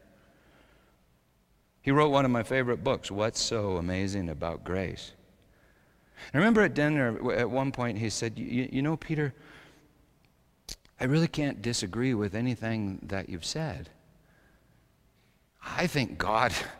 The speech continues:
<laughs> I mean, gosh, I think God is capable of it all. But Peter, do you realize that when you preach this stuff, it cuts people?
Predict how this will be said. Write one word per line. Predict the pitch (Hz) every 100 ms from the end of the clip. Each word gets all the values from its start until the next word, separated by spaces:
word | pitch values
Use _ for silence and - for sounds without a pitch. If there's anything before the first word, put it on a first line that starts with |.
| -
<laughs> | - - -
I | 107
mean, | 101 90
gosh, | - 151 123 - -
I | 123
think | 143 107 78
God | 87 123 95
is | 85 - -
capable | - 104 90 85 90 87 - _ _ _ - _ _ -
of | 87
it | 92
all. | 170 233 - 92 80 - - - _ _ _ _ _ _ _ _ _ _ _ _ _ - 101
But | 127 147
Peter, | - 214 175
do | 127 139 185
you | 175 160
realize | 151 147 98 87 92 -
that | 101 - - - _ _ - - -
when | 131 156
you | 143 139
preach | - - 147 147 -
this | - 87
stuff, | - - - - - - _ _ _ _ _ _
it | - 135 -
cuts | - 151 - -
people? | - - -